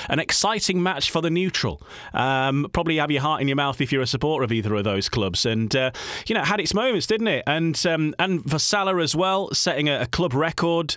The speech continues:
uh, nine consecutive games. It's a feat unmatched in all the great, uh, goal scorers of Liverpool's history. You know, he's firmly up there. So, um, whilst the game was, was littered with mistakes,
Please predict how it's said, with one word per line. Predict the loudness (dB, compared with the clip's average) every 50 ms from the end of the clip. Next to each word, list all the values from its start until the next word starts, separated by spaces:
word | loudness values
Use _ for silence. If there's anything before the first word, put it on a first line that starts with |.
| -4 -2
uh, | 0 0 2 2 0 0 0
nine | 0 2 2 2 2 2 2 2 2 2 0 0 -2 -4 -10 -16 -12 -8 -4
consecutive | -2 0 0 0 0 0 0 -2 -2 -2 -2 0 0 0 0 0 -2 -2
games. | -2 0 0 2 2 2 2 2 2 0 0
It's | 0 0 0 0
a | -2 -2
feat | 0 0 0 0 2
unmatched | 0 0 2 2 2 2 0 0 -2 -4 -4 -4 -6 -8 -10 -14 -14 -14 -8 -4 -2
in | 0 0
all | 0 0 0
the | 0
great, | 0 0 0 0 0 -2 -2 -2 -2 -2
uh, | 0
goal | 0 0 0 0 0
scorers | 0 0 0 0 0 2 0 2 2 0
of | 0 0 -2 -2
Liverpool's | -2 0 0 0 0 -2 0 0 0 0 0 0 0
history. | 0 0 -2 -2 0 0 0 0
You | 0 0
know, | 0 0 0
he's | 0 -2 -2
firmly | 0 0 0 2 2 0 0
up | 0 -2 -2
there. | -2 -2 0 0 0
So, | 0 0 0 0 -2 -4 -8 -8 -10 -8 -4 -2
um, | -2 -2 0 0
whilst | 0 0 0 0 0 0 0 0
the | 0
game | 0 0 0 2 2 2 2
was, | 2 2 0 0 0
was | 0 -2 0 0 0
littered | 0 0 0 0 0 0
with | 0 0 0
mistakes, | 0 0 0 0 0 0 0 0 -2 -2 -4 -4